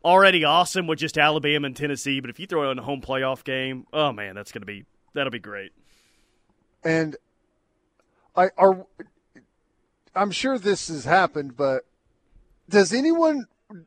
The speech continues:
Speaker 2: do we fully know how the twelve-team playoff is going to work? Like, has,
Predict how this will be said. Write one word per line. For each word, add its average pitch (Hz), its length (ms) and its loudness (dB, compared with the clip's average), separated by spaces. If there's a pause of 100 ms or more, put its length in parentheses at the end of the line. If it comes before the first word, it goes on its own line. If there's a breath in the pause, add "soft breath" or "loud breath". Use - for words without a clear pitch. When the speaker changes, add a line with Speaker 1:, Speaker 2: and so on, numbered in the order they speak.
Speaker 2:
do 202 140 0
we 320 180 4 (140)
fully 262 500 0
know 202 340 4
how 190 120 4
the 180 100 0
twelve-team 185 460 -2
playoff 165 360 0
is 135 120 -10
going 156 240 0
to 143 100 -6
work? 139 380 0 (320)
Like, 151 180 2
has, 151 240 -6